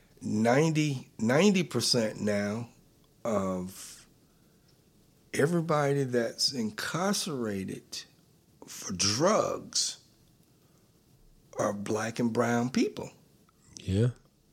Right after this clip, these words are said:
Speaker 1: That's a huge number.
Speaker 2: It's a huge number.
Speaker 1: You know, and, and so when you think about the cost that is being shared to the taxpayers, you know, for something that we derive no pleasure from,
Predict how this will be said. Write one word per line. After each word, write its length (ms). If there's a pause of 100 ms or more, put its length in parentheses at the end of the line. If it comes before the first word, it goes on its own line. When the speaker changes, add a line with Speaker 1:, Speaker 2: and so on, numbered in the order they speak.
(160)
Speaker 1:
That's 220
a 40
huge 380
number. 420 (100)
Speaker 2:
It's 180
a 40
huge 760
number. 440 (220)
Speaker 1:
You 200
know, 260 (420)
and, 380
and 240
so 480 (320)
when 160
you 100
think 300
about 400
the 80
cost 1080 (580)
that 300 (400)
is 100
being 320
shared 640
to 140
the 120
taxpayers, 1300 (540)
you 120
know, 200
for 340
something 540
that 280
we 160
derive 600
no 240
pleasure 580
from, 540